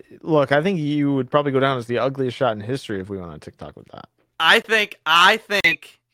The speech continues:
Speaker 2: I, I would be willing to bet that we have friends who are listening right now who would be willing to document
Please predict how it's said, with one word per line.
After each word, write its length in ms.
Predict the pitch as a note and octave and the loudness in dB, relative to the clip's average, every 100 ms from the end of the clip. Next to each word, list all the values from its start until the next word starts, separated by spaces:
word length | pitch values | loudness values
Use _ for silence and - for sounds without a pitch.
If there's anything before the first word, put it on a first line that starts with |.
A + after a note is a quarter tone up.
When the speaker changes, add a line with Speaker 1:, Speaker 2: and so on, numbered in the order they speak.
| _ C#3+ | _ -4
Speaker 2:
I, 220 | D3+ E3 | -4 -2
I 220 | C#3+ D#3+ | 0 0
would 180 | F3+ E3+ | 0 -8
be 160 | E3+ D#3 | -8 -8
willing 400 | B2 D3+ E3+ E3+ | -6 -6 -6 -8
to 60 | |
bet 340 | D3 D3 G#2+ _ _ _ _ _ _ _ _ | -4 -2 -2 _ _ _ _ _ _ _ _
that 140 | C3+ B2 | -8 -6
we 140 | D3 | -4
have 180 | E3 D3+ | 0 -2
friends 580 | - D3+ C#3+ A2+ - - _ _ | 0 -2 -2 -6 -16 -20 _ _
who 160 | - | -10
are 80 | A#2 | -10
listening 400 | A#2 - E3 C#3+ | -10 -14 -16 -14
right 200 | B2+ - | -14 -14
now 300 | - - - _ _ _ _ _ _ - | -14 -16 -16 _ _ _ _ _ _ -12
who 120 | B2+ | -10
would 80 | A#2+ | -8
be 120 | A#2 | -10
willing 300 | A#2+ B2 B2 | -10 -10 -12
to 100 | G#2+ | -12
document 600 | B2 A2+ - G#2+ F#2+ | -4 -4 -4 -12 -16